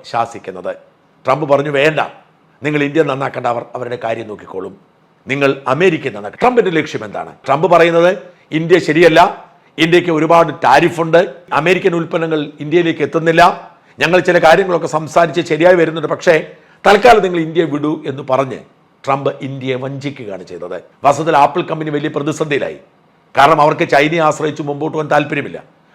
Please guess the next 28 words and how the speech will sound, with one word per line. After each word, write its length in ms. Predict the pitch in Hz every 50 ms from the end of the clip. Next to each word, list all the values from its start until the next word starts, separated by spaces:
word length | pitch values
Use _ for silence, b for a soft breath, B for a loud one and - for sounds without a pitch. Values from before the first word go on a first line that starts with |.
| b b
അവർക്ക് 200 | 143 151 143 147
മറ്റൊരു 300 | 147 139 - 156 147 151
ലൊക്കേഷൻ 460 | 147 143 - 156 151 - 151 - 135
കണ്ടെത്തേണ്ടതുണ്ടായിരുന്നു. 920 | 147 143 139 143 143 147 131 123 117 107 92 98 92 87 87 87 85 - _ _ b b b
ഇന്ത്യ 200 | 143 165 156 170
അതിനുള്ള 220 | 160 147 165 160
സൗകര്യം 420 | 160 - 151 156 160 170 170 170 151
ചെയ്തു 160 | 156 156 156
കൊടുത്തപ്പോൾ 280 | 156 151 135 160 156 196
അവർ 160 | 185 175 185
ഇന്ത്യയിലേക്ക് 400 | 185 185 202 196 185 180 175 175
വന്നു. 320 | 156 156 151 147 - - - _ _ _ _ _ _ _ _ _ b b b b
അങ്ങനെ 260 | 147 180 202 208 208
ഇന്ത്യയെ 400 | 185 170 175 202 220 240 233 226
ഫോക്കസ് 520 | - - - 196 185 185 196 208 196 196
ചെയ്ത് 220 | 202 160 180 170 170
പ്രവർത്തിച്ചുകൊണ്ടിരിക്കുമ്പോൾ 920 | 160 147 156 156 151 175 190 180 185 170 151 160 135 151 147 147 147 - -
ട്രംപ് 240 | 147 147 156 165 165
വിളിച്ച് 520 | 156 143 147 147 151 147 147 - 165 147 - B B B B
ശാസിച്ചതോടെ 720 | - - 135 143 - - 156 135 147 139 135 135 117 92 80 - - b b b b b
നയം 380 | 120 143 143 147 156 160 151 147
മാറ്റിയേക്കും 720 | 143 143 147 139 - - 156 156 147 147 - 143 135 143 - -
എന്ന 120 | 143 139
റിപ്പോർട്ടുകളുണ്ട്. 560 | 131 127 131 131 127 - 113 104 98 90 92 - -
വിപണി 260 | 127 156 160 175 180
റിപ്പോർട്ടുകൾ 400 | 175 170 147 143 165 147 156 160
സൂചിപ്പിക്കുന്നത് 800 | 143 - 147 156 147 151 147 156 131 147 139 139 135 151 165 - - - - _ b b b b b -
ആപ്പിൾ 420 | 147 160 165 - - 165 160 165